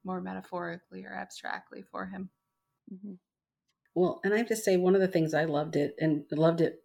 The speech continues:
Speaker 3: immediately from the very beginning, it was just because I was born and raised here, and, and every reference, and it's hilarious 'cause you mentioned,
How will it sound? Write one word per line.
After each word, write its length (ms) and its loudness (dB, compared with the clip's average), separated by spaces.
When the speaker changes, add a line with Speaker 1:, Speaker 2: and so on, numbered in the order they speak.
Speaker 3:
immediately 460 2
from 180 0
the 80 0
very 180 0
beginning, 560 0
it 140 -8
was 140 0
just 220 -4
because 420 0
I 40 2
was 120 2
born 200 2
and 100 2
raised 360 -2
here, 340 -2
and, 240 2
and 160 -2
every 320 2
reference, 460 0
and 80 2
it's 220 -6
hilarious 400 2
'cause 280 -4
you 160 4
mentioned, 520 4